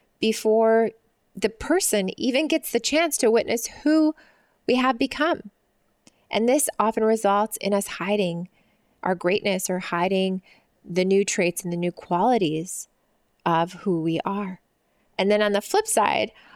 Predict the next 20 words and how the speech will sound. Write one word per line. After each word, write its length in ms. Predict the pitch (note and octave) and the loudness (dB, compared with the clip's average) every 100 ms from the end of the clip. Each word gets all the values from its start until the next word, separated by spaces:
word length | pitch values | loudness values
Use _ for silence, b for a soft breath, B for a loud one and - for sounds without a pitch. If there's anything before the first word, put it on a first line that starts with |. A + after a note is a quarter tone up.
| B | B
often 380 | G#3 G#3+ - A3+ | 0 0 0 -2
under 320 | - B3+ D4+ C#4+ | 0 0 2 4
our 160 | G#3 | 4
desire 640 | G3 F3+ F3+ E3 - G2 - _ _ _ - - _ | 2 0 0 -2 -2 -6 -10 _ _ _ -12 -12 _
to 280 | - G3+ F#3+ | -2 2 2
help 440 | G#3 G#3 F3 - | 2 2 0 0
those 280 | F#3 F3+ F3+ | 2 2 2
in 140 | - F3 | 0 0
our 160 | E3+ | 0
lives 500 | E3+ - G#3+ C4+ - b b b - | 0 0 -2 -2 -6 b b b 0
or 100 | G3+ | 2
those 180 | F#3+ | 2
around 320 | F#3+ F3 F3+ G3 | 0 0 -2 -2
us, 300 | C4 - - _ _ _ _ _ _ | -2 -6 -14 _ _ _ _ _ _
when 140 | G3+ | 0
they 120 | G#3 G#3 | 2 0
don't 400 | F#3+ A#3 E4 - | 2 2 2 0
respond 420 | A#3+ - E3+ F3 | -4 -2 -2 0
with 140 | E3 E3+ | -2 -2
interest 640 | D3+ - - A#3+ - - | -6 -6 -6 -6 -10 -12